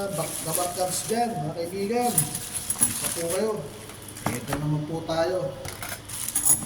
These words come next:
Ah, nandito tayo sa ating samahan. <laughs> Sa araw nating ginagawa. Ito, ah, alas siyete po, nakabukas.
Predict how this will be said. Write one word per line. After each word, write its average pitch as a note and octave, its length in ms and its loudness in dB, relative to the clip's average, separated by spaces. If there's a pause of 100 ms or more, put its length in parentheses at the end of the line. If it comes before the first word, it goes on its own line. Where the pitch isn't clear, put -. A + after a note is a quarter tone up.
(280)
Ah, A#3+ 160 -4 (1500)
nandito C#3 400 2
tayo D#3 280 2 (520)
sa - 160 4
ating C3+ 320 0 (800)
samahan. D#3 540 2 (1120)
<laughs> - 1120 -2
Sa - 80 -10 (160)
araw C#3 160 -2
nating C#3+ 320 -2
ginagawa. D3 480 4 (960)
Ito, C3 320 4
ah, - 160 0
alas D#3+ 400 0
siyete F3 240 4
po, F#3+ 160 2
nakabukas. D#3+ 800 0